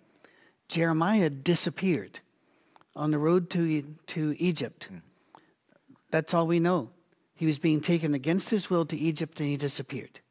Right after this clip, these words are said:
Speaker 1: Elijah, very few people would have seen the fiery chariot, but they would have heard.
Speaker 2: Mm-hmm.
Speaker 1: So they're thinking of this, you know, the,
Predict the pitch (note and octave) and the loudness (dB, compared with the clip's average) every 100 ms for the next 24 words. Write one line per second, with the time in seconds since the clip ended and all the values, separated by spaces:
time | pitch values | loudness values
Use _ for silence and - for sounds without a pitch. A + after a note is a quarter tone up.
0 | _ _ _ - - _ _ - D3+ F#3+ | _ _ _ -20 -20 _ _ 2 4 4
1 | G#3 D3 E3 - _ _ _ _ _ C#3 | 2 0 -2 -4 _ _ _ _ _ -4
2 | C#3+ D3 F#3 F#3+ F#3+ E3+ E3 D#3 - F3 | -2 -2 -2 0 -2 0 0 0 0 2
3 | D#3+ F3 D#3+ C#3+ C#3+ - D3+ C3 D#3 - | 2 2 2 2 -2 0 0 0 -2 -4
4 | _ _ - - D3 C3 A#2+ G3 D#3 A2 | _ _ -14 -6 -4 -6 -4 -2 0 -2
5 | - E3+ - - - - - - E3 D#3 | -10 -18 -20 -20 -20 -20 -14 -4 -2 2
6 | G#3+ - A3+ G3+ F3 D#3+ C#3+ D3 C#3+ - | 2 2 2 4 2 2 2 2 2 -2
7 | - _ _ _ _ _ _ - D#3 C#3+ | -6 _ _ _ _ _ _ -8 -4 -2
8 | C#3 D#3 D3 | 0 0 0